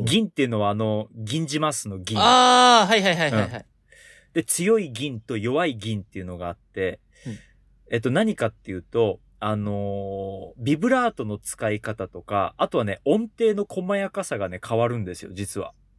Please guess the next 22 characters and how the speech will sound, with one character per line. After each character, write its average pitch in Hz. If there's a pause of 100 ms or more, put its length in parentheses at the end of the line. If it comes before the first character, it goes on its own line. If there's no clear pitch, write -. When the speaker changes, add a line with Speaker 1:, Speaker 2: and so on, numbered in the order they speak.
(340)
Speaker 2:
ほ 123
う -
ほ 107
う。 104 (840)
Speaker 1:
で、 160
強 220
銀 240
っ -
て -
い 175
う -
の 135
は 127
や 120
っ 113
ぱ 156
り 123 (120)
ビ 156
ブ 160
ラ 208
ー -
ト 107